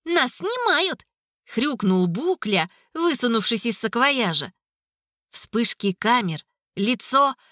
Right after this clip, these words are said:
Энди Рейли, самого востребованного фотографа столицы, с моей легкой руки, светится от счастья, предвкушая очередную сенсацию.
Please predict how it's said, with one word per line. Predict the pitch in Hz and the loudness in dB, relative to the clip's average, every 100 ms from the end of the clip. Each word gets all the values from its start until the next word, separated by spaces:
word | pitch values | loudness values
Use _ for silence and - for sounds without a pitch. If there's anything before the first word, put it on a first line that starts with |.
| _ _ | _ _
Энди | 254 294 277 277 | -6 -4 -2 -2
Рейли, | 311 311 190 156 139 _ _ - | 0 0 -2 -4 -10 _ _ -8
самого | - - 359 370 320 262 | -2 2 2 2 2 2
востребованного | 240 - 214 220 202 190 180 170 | 0 0 0 2 2 2 0 0
фотографа | 175 170 190 175 165 | -2 -2 -2 -2 -2
столицы, | 170 - 175 240 339 - 147 - _ | -4 -2 -2 -2 -2 -4 -6 -10 _
с | - | -8
моей | 311 359 277 214 | -4 -2 0 0
легкой | 214 - 180 190 | -2 -2 -2 -2
руки, | 247 - 180 - _ _ _ | -2 -6 -8 -10 _ _ _
светится | - 247 311 294 262 277 269 | -4 -2 0 0 0 0 0
от | 269 | 0
счастья, | - 294 294 233 - 170 - - - - | 0 0 0 -2 -2 -4 -4 -10 -20 -4
предвкушая | 277 254 - 240 220 - 277 349 320 285 | 0 0 -2 0 2 2 2 2 2 -2
очередную | 247 269 254 220 214 190 180 | -2 -2 -2 -2 0 0 0
сенсацию. | 220 226 - 185 - 170 156 | -2 -4 -2 -2 -2 -6 -8